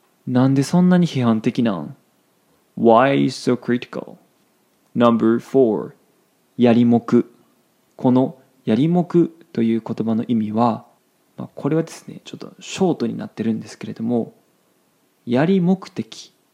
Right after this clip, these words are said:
ていう意味です。この「やり」まあ、もしくは「やる」という意味は、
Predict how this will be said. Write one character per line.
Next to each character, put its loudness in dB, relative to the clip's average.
て -4
い 0
う -4
意 -4
味 -6
で -16
す。 -20
こ -8
の -6
「や -2
り」 0
ま -16
あ、 -20
も -8
し -12
く -14
は -18
「や 0
る」 2
と -4
い 0
う -10
意 -2
味 -2
は、 -6